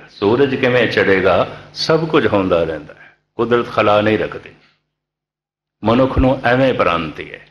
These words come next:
ਸਤਿਗੁਰੂ ਕਹਿੰਦੇ ਨੇ, "ਪੱਤਰ ਭੁਰਜੇਣ ਜੜੀਆਂ, ਨੇ ਜੜੀਆਂ ਪੇੜ ਸੰਪਤਾ, ਨਾਮ ਬਿਹੋਨ ਬਿਖਮਤਾ, ਨਾਨਕ ਬਹੰਤ ਜੋਨ ਬਾਸਰੋ ਰਹਿਣੀ।"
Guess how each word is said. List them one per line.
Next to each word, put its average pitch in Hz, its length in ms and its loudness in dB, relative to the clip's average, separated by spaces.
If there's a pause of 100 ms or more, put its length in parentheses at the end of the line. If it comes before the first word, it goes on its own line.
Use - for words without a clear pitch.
(140)
ਸਤਿਗੁਰੂ 156 540 -2
ਕਹਿੰਦੇ 165 280 0
ਨੇ, 160 80 2
"ਪੱਤਰ 156 540 0
ਭੁਰਜੇਣ 113 840 0 (260)
ਜੜੀਆਂ, 98 500 0 (720)
ਨੇ 139 200 0
ਜੜੀਆਂ 104 500 0 (680)
ਪੇੜ 190 360 0
ਸੰਪਤਾ, 104 960 -2 (500)
ਨਾਮ 175 500 0
ਬਿਹੋਨ 135 540 2
ਬਿਖਮਤਾ, 131 720 0
ਨਾਨਕ 104 560 0
ਬਹੰਤ 117 500 0
ਜੋਨ 110 520 0
ਬਾਸਰੋ 95 680 2
ਰਹਿਣੀ।" 95 400 0